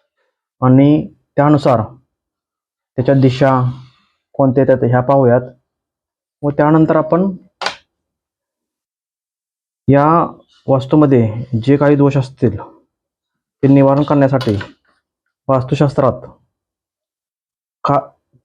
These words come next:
कोणत्या पद्धतीचा वापर केला जातो ते आपण आजच्या या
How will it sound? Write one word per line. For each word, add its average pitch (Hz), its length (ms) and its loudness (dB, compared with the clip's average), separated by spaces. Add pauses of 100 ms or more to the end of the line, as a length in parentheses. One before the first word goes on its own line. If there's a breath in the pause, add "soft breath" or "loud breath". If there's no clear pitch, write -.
कोणत्या 147 300 2
पद्धतीचा 151 400 0
वापर 143 300 0
केला 127 220 2
जातो 123 340 0 (1000)
ते 147 60 2
आपण 139 260 0
आजच्या 127 280 0
या 127 120 2